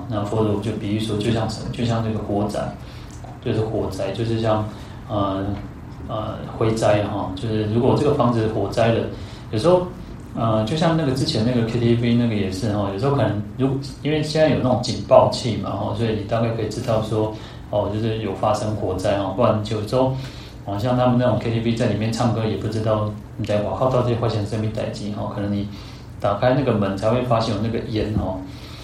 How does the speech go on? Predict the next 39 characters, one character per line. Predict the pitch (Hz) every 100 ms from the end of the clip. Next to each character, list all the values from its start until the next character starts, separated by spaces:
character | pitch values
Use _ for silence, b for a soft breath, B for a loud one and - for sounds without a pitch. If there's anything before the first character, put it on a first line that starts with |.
| B -
好， | 98
那 | 117 147
这 | 147
个 | 170
世 | 185
间 | 175 175
其 | 165
实 | 123
就 | 131
是 | 139 135
像 | 131 139 120
这 | 117
个， | 117 107 101 101 - B - - -
这 | -
个 | 104 101 104 95 -
着 | 113 117
了 | 117
火 | 113 98
的 | 101
房 | 101 101 104
子 | 110 110
啊。 | 98 92
那 | 120
我 | 120
们 | 110
其 | 107 139
实 | 117
我 |
们 | -
不 | 107
知 | 127 117
道， | - 110 101
有 | 101
时 | 104
候 | 160
众 | 175 147
生 | 147
其 | 135
实， | 123